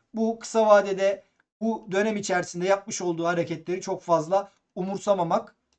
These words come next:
önemli. Ama sizleri de anlıyorum. Bazı arkadaşlarım ne yazık ki aylık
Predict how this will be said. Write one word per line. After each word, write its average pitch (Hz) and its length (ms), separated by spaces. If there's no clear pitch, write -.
önemli. 196 480
Ama 196 400
sizleri 202 420
de 196 60
anlıyorum. 185 520
Bazı 180 280
arkadaşlarım 170 680
ne 208 60
yazık 165 260
ki - 160
aylık 175 440